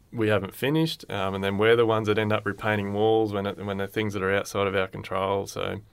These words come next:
I'd, I'd definitely recommend at the end of the job, just, just give the builder his week or his two weeks. And look, it's, it's better for everyone. And, well, look, the other side of that is you're gonna get a builder that,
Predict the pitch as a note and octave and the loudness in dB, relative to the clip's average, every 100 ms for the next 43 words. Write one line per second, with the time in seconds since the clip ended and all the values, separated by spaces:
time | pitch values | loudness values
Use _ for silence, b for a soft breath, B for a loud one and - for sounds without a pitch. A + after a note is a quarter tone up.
0 | - B2 C#3 C3 C3+ D3+ D3+ C#3+ B2 B2 | 0 2 4 2 6 4 6 4 4 2
1 | A2 G#2+ G#2+ G#2+ - G#2 G2 G#2+ A#2 A2+ | 2 2 2 -2 -4 -8 -2 0 2 2
2 | G#2 G2+ G2 F#2+ G2+ G#2 - A#2 - - | 0 2 2 2 -4 -6 -8 -6 -6 -10
3 | A2+ B2 B2 B2 G#2 A2 A2 G#2+ G#2 G#2 | -4 -2 0 -2 4 6 6 6 4 0
4 | F#2+ G2 G#2 G#2+ A2 G2 F2+ - B2+ A#2+ | -2 0 2 2 0 0 -4 -4 0 4
5 | G#2+ G#2 G2+ - - - A#2 A#2 B2 C3 | 6 4 2 -6 -20 -2 0 4 2 2
6 | - C3+ - D3+ D3+ D3 G#2+ G#2 A2 G2+ | -2 -4 2 4 6 6 4 4 4 2
7 | F#2 G2 _ _ B2 B2+ - C3 C3 C#3+ | 0 -4 _ _ -2 -2 -2 2 4 6
8 | C#3+ C3+ C#3 B2+ A2+ A2 G#2+ G#2+ A#2+ A2+ | 6 4 4 4 6 6 4 2 2 2
9 | G2 F#2 G#2 G2+ F#2+ | 2 2 2 4 2